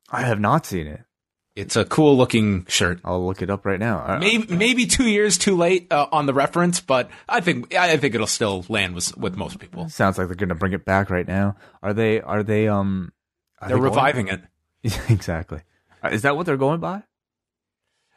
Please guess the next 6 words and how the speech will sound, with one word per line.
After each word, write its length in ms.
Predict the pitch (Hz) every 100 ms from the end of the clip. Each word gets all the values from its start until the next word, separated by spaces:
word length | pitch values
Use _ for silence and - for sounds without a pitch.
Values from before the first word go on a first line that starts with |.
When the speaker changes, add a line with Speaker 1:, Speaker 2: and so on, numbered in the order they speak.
| _
Speaker 2:
Well, 100 | 135
that's 400 | 131 143 175 -
what 260 | 139 156 151
they're 500 | 139 127 120 117 -
advertised 720 | - 131 151 - 120 113 104
as 340 | 117 104 101